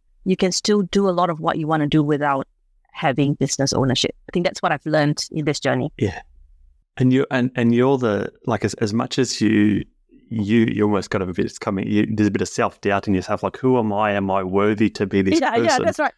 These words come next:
Speaker 1: <laughs>
Speaker 2: I, I, I, you know, I, I, I've, I've seen, you know, articles of you in the, in a different magazines and stuff for years. And like, "Oh, wow, look at this stuff that Dawn's doing. Look at her bright purple hair and all the rest of it."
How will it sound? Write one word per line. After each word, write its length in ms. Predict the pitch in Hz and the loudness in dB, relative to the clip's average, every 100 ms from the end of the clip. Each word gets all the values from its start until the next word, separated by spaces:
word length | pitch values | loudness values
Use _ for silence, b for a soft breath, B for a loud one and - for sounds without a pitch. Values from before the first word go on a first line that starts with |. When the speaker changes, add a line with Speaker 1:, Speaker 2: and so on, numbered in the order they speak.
| - | -10
Speaker 1:
<laughs> 200 | - 440 | -6 -2
Speaker 2:
I, 140 | 120 143 | -2 0
I, 400 | 135 - _ 135 | -4 -6 _ -6
I, 380 | - - 147 180 | -4 0 0 2
you 380 | 160 135 - 143 | 2 2 -2 -2
know, 380 | 113 117 123 - _ _ | -2 2 0 0 _ _
I, 160 | 127 147 | -2 0
I, 120 | 143 - 113 | -2 -4 -4
I've, 140 | 113 - _ 123 | -4 -4 _ -4
I've 140 | 127 | -4
seen, 500 | - 131 104 92 92 _ _ _ | 0 2 4 2 -2 _ _ _
you 100 | 131 | -6
know, 80 | 110 | -2
articles 500 | 110 123 110 113 104 | 0 0 0 -2 0
of 100 | 95 | 2
you 160 | 104 | 2
in 120 | 107 101 | 4 4
the, 160 | 95 - _ _ _ _ - | 2 -2 _ _ _ _ -2
in 80 | 107 | 0
a 60 | |
different 280 | 101 110 101 | 0 -2 -2
magazines 480 | 104 101 95 104 104 | -2 0 0 2 0
and 100 | 95 | -2
stuff 380 | - 98 - - | -2 -4 -4 -14
for 120 | - | -4
years. 420 | 101 117 135 104 | -2 2 2 2
And 100 | 104 | 2
like, 180 | 98 98 | 0 0
"Oh, 240 | - 165 147 | 0 2 2
wow, 320 | 156 160 156 | 2 2 2
look 160 | 165 156 | 2 -2
at 100 | - | -2
this 140 | 135 | -4
stuff 320 | - 156 151 | -2 -4 -4
that 160 | 156 - | -10 -4
Dawn's 280 | 147 147 - | 0 0 0
doing. 260 | 147 143 | 0 0
Look 120 | 151 | 0
at 60 | 151 | 0
her 80 | 135 | -2
bright 340 | - 147 143 | 0 -2 -2
purple 320 | - 147 143 | -2 -2 0
hair 300 | 135 147 147 | 0 0 2
and 100 | 139 | 2
all 100 | 139 | 2
the 120 | 135 131 | 2 0
rest 260 | 151 - | 0 0
of 140 | 160 127 | -2 0
it." 160 | 120 | -4